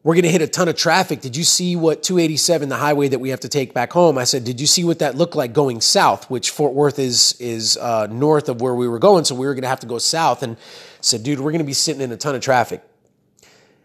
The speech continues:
And so at this point, Reggie says, "Mario, here's a deal, dude. We're gonna be sitting in a ton of traffic. Then you're gonna eat In-N-Out. You're gonna feel terrible. Then you're gonna have to get home that night and, like, hop on the trainer at your house, you know, late at night.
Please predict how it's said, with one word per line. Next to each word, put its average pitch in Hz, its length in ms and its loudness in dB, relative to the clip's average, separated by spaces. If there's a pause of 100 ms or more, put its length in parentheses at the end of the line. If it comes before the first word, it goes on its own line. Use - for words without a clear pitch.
(120)
And 127 100 -2
so 156 100 6
at 135 100 4
this 196 140 6
point, 175 320 4
Reggie 147 280 2
says, 139 360 2
"Mario, 170 300 4
here's 185 220 4
a 151 40 -4
deal, 135 280 -2
dude. 139 240 -2 (580)
We're 160 140 4
gonna 208 100 8
be 202 100 4
sitting 180 280 4
in 156 80 2
a 143 60 0
ton 180 180 2
of 196 80 2
traffic. 135 520 2 (600)
Then 170 200 2
you're 220 120 2
gonna 175 260 2
eat 208 300 0
In-N-Out. 151 600 2
You're 143 120 -2
gonna 170 140 0
feel 165 180 2
terrible. 156 400 4
Then 156 100 2
you're 226 80 0
gonna 226 140 2
have 185 140 2
to 180 80 -2
get 143 160 -2
home 185 580 6
that 165 240 4
night 165 360 4
and, 139 140 -6
like, 135 140 -6
hop - 260 4
on 180 140 2
the 165 80 -2
trainer 156 480 -2
at 156 240 -2
your 160 80 -4
house, 147 680 2
you 147 120 -4
know, 139 140 0
late 147 260 0
at 143 80 -6
night. 139 320 0